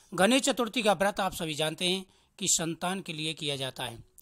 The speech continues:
संतान की लंबी आयु के लिए, संतान प्राप्ति के लिए, धन प्राप्ति के लिए यह व्रत किया जाता है। इस दिन भगवान गणेश जी की विशेष रूप से पूजा की जाती है। भगवान गणेश जी अपने भक्तों पर कृपा दृष्टि बरसाते हैं।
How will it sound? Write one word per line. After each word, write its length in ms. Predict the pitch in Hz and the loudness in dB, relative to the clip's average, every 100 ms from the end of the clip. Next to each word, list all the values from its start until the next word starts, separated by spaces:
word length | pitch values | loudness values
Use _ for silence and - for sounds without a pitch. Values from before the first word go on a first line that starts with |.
| - | -4
संतान 460 | 180 180 180 170 | 0 2 2 2
की 100 | 160 | 2
लंबी 260 | 156 156 151 | 0 0 2
आयु 220 | 151 165 | 2 2
के 120 | 160 | 0
लिए, 300 | 165 170 165 - - - - | 0 0 -2 -4 -18 -20 -10
संतान 500 | - 180 180 180 170 | -2 0 2 2 2
प्राप्ति 440 | 143 165 160 - 170 | 0 0 0 -2 -2
के 120 | 165 | -2
लिए, 260 | 165 165 160 | 0 0 0
धन 220 | 160 185 | 0 0
प्राप्ति 420 | 175 160 - 165 | 0 0 -2 -4
के 100 | 151 | -4
लिए 300 | 156 165 165 - _ - | -2 -2 -2 -6 _ -8
यह 280 | 165 202 226 180 - | 2 6 6 4 2
व्रत 320 | 202 208 - - | 0 0 -6 -6
किया 200 | 165 151 | -2 -2
जाता 280 | 139 - 131 | -4 -6 -8
है। 180 | 120 - _ _ _ - _ - | -10 -14 _ _ _ -20 _ 0
इस 140 | 220 214 | 2 6
दिन 140 | 269 | 8
भगवान 340 | 240 220 247 | 10 10 8
गणेश 180 | 208 202 | 6 0
जी 120 | 190 | 0
की 80 | 208 | -2
विशेष 320 | 190 165 190 180 | 0 0 0 0
रूप 100 | 160 | -2
से 140 | 185 | -4
पूजा 280 | 175 160 156 | -4 -2 0
की 140 | - 147 | 0 2
जाती 300 | 165 175 185 | 2 4 4
है। 180 | 196 - _ _ - | 4 0 _ _ 2
भगवान 380 | 170 202 226 185 | 6 8 6 4
गणेश 200 | 170 156 | -4 -2
जी 220 | 185 175 _ - | -4 -6 _ -10
अपने 300 | - 170 147 | -6 -4 -4
भक्तों 320 | 143 - 156 | -4 -6 -6
पर 180 | 165 151 | -6 -8
कृपा 320 | 151 - 147 | -10 -6 -4
दृष्टि 320 | 135 - 156 | -4 -4 -4
बरसाते 440 | 139 - 139 - | -2 -2 -4 -6
हैं। 200 | 131 127 | -6 -8